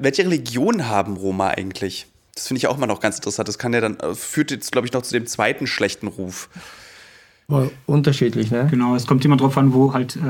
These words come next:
Speaker 3: Roma leben. In Serbien, ähm, sind sehr viele orthodox, aber auch Moslems oder,
Speaker 2: Ja.
Speaker 3: oder, äh,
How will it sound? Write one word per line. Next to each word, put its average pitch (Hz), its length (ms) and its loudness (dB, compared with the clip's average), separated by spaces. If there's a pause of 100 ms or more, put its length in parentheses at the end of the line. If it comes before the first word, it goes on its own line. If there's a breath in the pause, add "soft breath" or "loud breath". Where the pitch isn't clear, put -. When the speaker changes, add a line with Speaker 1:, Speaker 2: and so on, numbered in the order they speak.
Speaker 3:
Roma 131 360 2
leben. 135 320 4
In 123 80 4
Serbien, 131 400 2 (120)
ähm, 123 320 2
sind 120 220 -2
sehr 127 220 0
viele 127 220 0
orthodox, 131 580 0 (340 loud breath)
aber 123 300 2
auch 117 240 -2
Moslems 165 640 2
oder, 120 240 -4 (240)
Speaker 2:
Ja. 120 160 -4 (580 soft breath)
Speaker 3:
oder, 117 560 0 (220)
äh, 117 380 0